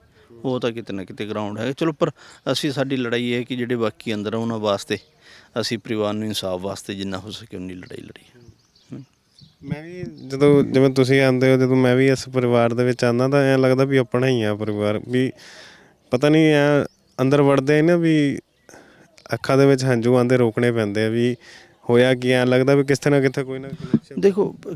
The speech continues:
Speaker 1: ਕਨੈਕਸ਼ਨ ਦੀ ਗੱਲ ਹੈ ਕਿ, ਅਹ, ਜ-, ਹੁਣ ਅਸੀਂ ਤਾਂ, ਮੈਂ ਤਾਂ ਪਹਿਲੇ ਦਿਨ ਤੋਂ ਜਦੋਂ ਹੋਇਆ ਸੀਗਾ, ਮੈਂ ਤਾਂ ਪਹਿਲੇ ਦਿਨ ਤੋਂ ਹੀ ਸੀਗਾ। ਜਦੋਂ ਹਾਰ ਹੋ ਜਾਂਦਾ ਫਿਰ ਓਬਵੀਅਸ ਹੈ ਕਿ ਸਾਡਾ ਜਿਹੜਾ ਰਿਲੇਸ਼ਨ ਹੈ ਉਹ ਇੱਕ ਪਰਿਵਾਰ ਵਰਗਾ ਬਣ ਜਾਂਦਾ ਹੈ,
Speaker 2: ਹੂੰ।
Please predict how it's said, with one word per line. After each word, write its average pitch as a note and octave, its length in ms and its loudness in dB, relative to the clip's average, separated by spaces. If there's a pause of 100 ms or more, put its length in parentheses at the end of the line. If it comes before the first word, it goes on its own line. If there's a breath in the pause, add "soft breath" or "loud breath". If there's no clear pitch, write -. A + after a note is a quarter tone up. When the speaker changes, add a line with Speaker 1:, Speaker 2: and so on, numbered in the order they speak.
Speaker 1:
ਕਨੈਕਸ਼ਨ E3+ 400 -4
ਦੀ D#3+ 160 -4
ਗੱਲ C#3+ 180 4
ਹੈ C#3 60 2
ਕਿ, C#3+ 260 -2
ਅਹ, A#2 440 2 (680 loud breath)
ਜ-, D3 100 -8
ਹੁਣ C3+ 340 -2 (120)
ਅਸੀਂ C3 180 -2
ਤਾਂ, C3 80 2
ਮੈਂ B2+ 160 4
ਤਾਂ B2+ 160 2
ਪਹਿਲੇ C#3 240 2
ਦਿਨ C#3 280 0
ਤੋਂ B2+ 440 0
ਜਦੋਂ A#2 300 2
ਹੋਇਆ A2 200 2
ਸੀਗਾ, A#2 220 -4
ਮੈਂ A2+ 180 -4
ਤਾਂ G#2+ 100 -6
ਪਹਿਲੇ B2+ 340 0
ਦਿਨ B2 200 0
ਤੋਂ A2+ 140 -2
ਹੀ A2+ 60 -2
ਸੀਗਾ। A#2+ 280 0
ਜਦੋਂ B2+ 500 0
ਹਾਰ A2+ 200 2 (140)
ਹੋ C3 240 4
ਜਾਂਦਾ C#3 280 4 (340 loud breath)
ਫਿਰ D#3+ 120 2
ਓਬਵੀਅਸ E3 480 2
ਹੈ D3+ 80 0
ਕਿ D3 200 -4
ਸਾਡਾ C3 320 0
ਜਿਹੜਾ B2+ 280 2
ਰਿਲੇਸ਼ਨ A#2+ 420 -2
ਹੈ B2+ 60 0
ਉਹ B2 60 -2
ਇੱਕ - 140 -6
ਪਰਿਵਾਰ A2+ 440 0
ਵਰਗਾ G#2 300 -2
ਬਣ G2 220 -4
ਜਾਂਦਾ F#2+ 280 -8
ਹੈ, - 60 -12 (100)
Speaker 2:
ਹੂੰ। A#2+ 140 -20